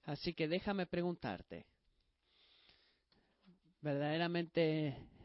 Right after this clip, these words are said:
eh, las decías en serio esas palabras? ¿Estás dispuesto a que Dios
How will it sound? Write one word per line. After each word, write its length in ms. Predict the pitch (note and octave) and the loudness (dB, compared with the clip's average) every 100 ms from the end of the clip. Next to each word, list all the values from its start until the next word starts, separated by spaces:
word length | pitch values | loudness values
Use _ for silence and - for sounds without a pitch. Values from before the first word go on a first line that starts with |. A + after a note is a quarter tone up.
| - - - - C3 | -20 -20 -20 -18 -8
eh, 340 | C3+ C3+ - - | -8 -8 -12 -8
las 240 | D3 D3+ | -2 0
decías 360 | D3+ C#3 E3 D#3+ | 0 0 -2 -2
en 80 | D3+ | -2
serio 260 | E3+ E3 D#3 | 2 4 4
esas 220 | D#3+ C#3+ | 4 4
palabras? 720 | D3+ D3+ C#3+ B2 G#2+ - - - - | 6 8 6 2 -4 -8 -16 -20 -12
¿Estás 360 | - D3+ - F#3+ | -4 2 6 8
dispuesto 720 | F3+ - - G3 G3 _ F#3+ | 8 6 6 6 6 _ 8
a 160 | F3 D#3+ | 8 6
que 200 | - D3+ | 4 6
Dios 460 | D#3 F3+ F#3 - | 10 10 10 6